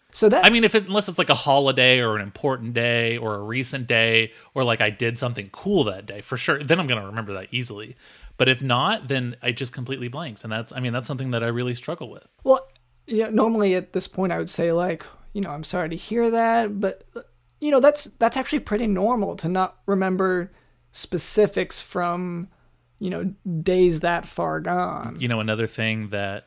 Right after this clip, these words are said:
Speaker 2: I mean, th-, and honestly, I've had this since I was a kid. Just, <laughs> just a little boy. <sighs> That's, now I'm just thinking about, <laughs> I, I'm sorry, I get lost in it sometimes, but, um,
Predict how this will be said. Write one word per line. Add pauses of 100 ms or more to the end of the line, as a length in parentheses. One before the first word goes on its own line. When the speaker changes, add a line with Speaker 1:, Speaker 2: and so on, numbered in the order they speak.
Speaker 2:
I
mean,
th-,
and
honestly,
I've
had
this
since
I
was
a
kid. (640)
Just, (360)
<laughs>
just
a
little
boy. (1040)
<sighs>
That's, (280)
now
I'm
just (200)
thinking
about, (340)
<laughs>
I,
I'm
sorry,
I
get
lost
in
it
sometimes,
but,
um,